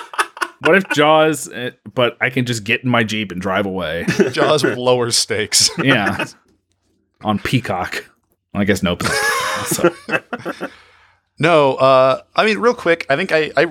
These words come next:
Speaker 2: I had to retroactively give a ratty last year, so I, I would like to reiterate that last year's ratty I'd given to Dune, uh, and then
Speaker 1: Mm.
Speaker 2: I saw, uh, I saw,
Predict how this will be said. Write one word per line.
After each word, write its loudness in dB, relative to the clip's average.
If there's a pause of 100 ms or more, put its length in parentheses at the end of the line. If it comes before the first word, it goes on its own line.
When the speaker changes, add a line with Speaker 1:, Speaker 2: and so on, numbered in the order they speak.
Speaker 2:
I 2
had 0
to -2
retroactively 0
give 0
a 2
ratty 2
last 0
year, 0
so 2
I, 4
I 4
would 2
like 0
to 2
reiterate 0
that -6
last 0
year's -4
ratty 0
I'd -4
given -4
to -6
Dune, 0 (440)
uh, 4
and 0
then 2
Speaker 1:
Mm. 2
Speaker 2:
I 2
saw, 2 (420)
uh, 4
I 2
saw, 2